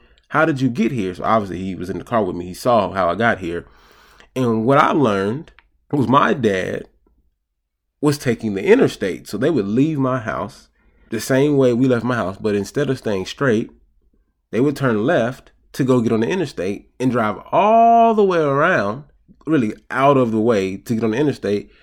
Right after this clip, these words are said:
to come from another direction to get to the hotel. Now, as my dad was riding and observing, he saw something that looked familiar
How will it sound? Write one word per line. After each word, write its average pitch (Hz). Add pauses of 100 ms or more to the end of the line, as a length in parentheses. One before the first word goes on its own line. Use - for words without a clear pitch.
(280)
to 139
come 123
from 107
another 135
direction 90 (640)
to 180
get 110 (300)
to 135
the 131
hotel. - (640)
Now, 113 (240)
as 139
my 131
dad 135
was 101
riding 101 (1040)
and 98 (360)
observing, 120 (360)
he 151
saw 139 (580)
something 165
that 139
looked 143
familiar 123